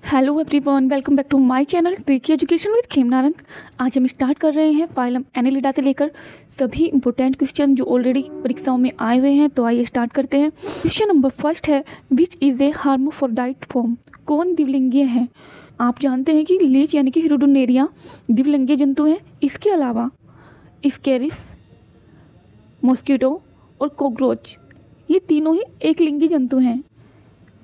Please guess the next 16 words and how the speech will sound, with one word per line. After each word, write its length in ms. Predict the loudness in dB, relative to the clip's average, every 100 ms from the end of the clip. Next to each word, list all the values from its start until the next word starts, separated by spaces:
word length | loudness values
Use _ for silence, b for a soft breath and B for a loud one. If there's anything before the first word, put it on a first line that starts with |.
| _
द्विलिंगी 440 | 2 2 2 2 2
जीव 200 | 2 2
वे 100 | 2
होते 280 | 2 2 4
हैं 220 | 4 2 -2 -2
जिनमें 300 | 0 2 0
प्रजनन 440 | 0 -2 0 -2 0
अंग 180 | 2 0 -2 _ 0
नर 280 | 2 2 0 -2
एवं 220 | 0 2
मादा 300 | 0 0 -2 -2 0
दोनों 280 | 2 0 0
में 140 | 0
पाए 180 | 0 0
जाते 240 | 0 0
हैं। 160 | -2